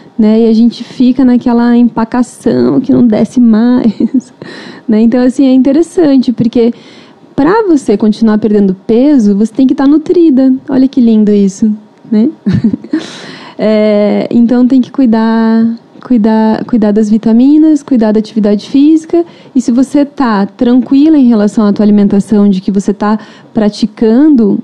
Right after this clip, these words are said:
uma boa alimentação, né? Se você tá sendo acompanhado por uma nutricionista, pela equipe do seu médico, é, eu acho que é só um tempo, não precisa entrar em desespero, logo, logo o seu corpo vai retomar a perda de peso, só que não vai ser na velocidade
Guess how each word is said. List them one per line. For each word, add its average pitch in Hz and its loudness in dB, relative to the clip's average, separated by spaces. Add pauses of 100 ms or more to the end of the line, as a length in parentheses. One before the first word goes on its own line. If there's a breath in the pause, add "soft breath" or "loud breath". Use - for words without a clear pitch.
uma 202 2
boa 208 2
alimentação, 214 0
né? 233 2
Se 226 -6
você 208 -2
tá 202 -2
sendo 208 0
acompanhado 214 2
por 208 -2
uma 202 2
nutricionista, 214 0 (480 loud breath)
pela 220 0
equipe 208 -2
do 202 -2
seu 240 0
médico, 214 0 (560 loud breath)
é, 202 0 (100)
eu 220 0
acho 214 0
que - -4
é 233 2
só 233 -2
um 269 2
tempo, 240 0
não 226 2
precisa 226 0
entrar 247 2
em 233 2
desespero, 220 0
logo, 214 0
logo 214 0
o - -2
seu 208 -2
corpo 208 -2
vai 202 0
retomar 220 2
a - -4
perda 202 0
de 196 0
peso, 214 0 (340 loud breath)
só 254 -2
que 269 -2
não 269 2
vai 370 2
ser 302 0
na 294 2
velocidade 226 2